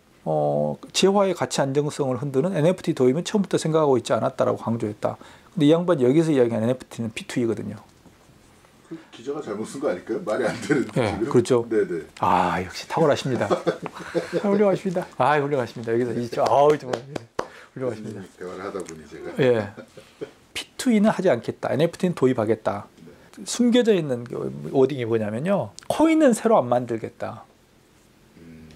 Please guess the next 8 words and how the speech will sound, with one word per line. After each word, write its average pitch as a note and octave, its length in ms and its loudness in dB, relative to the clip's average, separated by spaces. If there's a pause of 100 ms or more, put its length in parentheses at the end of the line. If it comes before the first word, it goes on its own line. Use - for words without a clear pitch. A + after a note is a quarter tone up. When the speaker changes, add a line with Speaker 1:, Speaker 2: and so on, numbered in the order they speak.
Speaker 1:
코인하고 A#3+ 640 4
환전은 G3 800 2
하지 E3+ 180 2
않겠다. A2 560 -4 (140)
Speaker 2:
음. - 80 -20 (180)
Speaker 1:
그럼 B3+ 160 0
결국 F3 280 2
뭐냐면 B2+ 440 -2